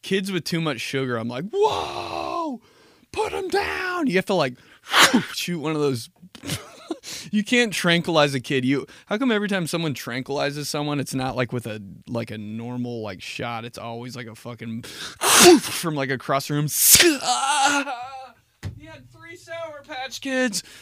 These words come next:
Mowgli, get down here. <laughs> In the back of his head.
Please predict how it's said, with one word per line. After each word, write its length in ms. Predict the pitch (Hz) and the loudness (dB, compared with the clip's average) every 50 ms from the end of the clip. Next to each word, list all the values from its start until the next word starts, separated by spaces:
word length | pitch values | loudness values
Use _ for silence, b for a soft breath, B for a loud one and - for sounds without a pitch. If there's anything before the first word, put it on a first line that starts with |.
| B B | B B
Mowgli, 540 | B 302 330 320 330 262 240 269 262 254 226 | B 0 0 0 0 -2 -4 -4 -4 -4 -2
get 160 | 262 285 - | -4 -4 -4
down 280 | 339 330 330 320 302 285 | -2 0 0 0 2 2
here. 260 | 269 254 240 233 214 | 2 2 4 2 2
<laughs> 60 | 190 - - - - - 311 349 302 - B B B B B B - - 508 339 247 180 - B B B B B - - - - 349 269 - - - b b b b b b b - - - - - - - 165 - | 0 -2 -2 2 4 6 6 8 6 6 B B B B B B 2 4 4 4 2 2 -2 B B B B B 2 2 2 2 0 -2 -4 -8 -16 b b b b b b b -12 -10 -10 -10 -8 -6 -4 -2 -2
In 80 | 190 | -2
the 80 | 147 160 | -2 -2
back 320 | 131 - - 143 160 143 | -4 -6 -6 -4 -4 -4
of 20 | - | -6
his 200 | 113 - - - | -8 -10 -10 -8
head. 340 | - 120 131 123 120 117 | -6 -4 -2 -2 -4 -6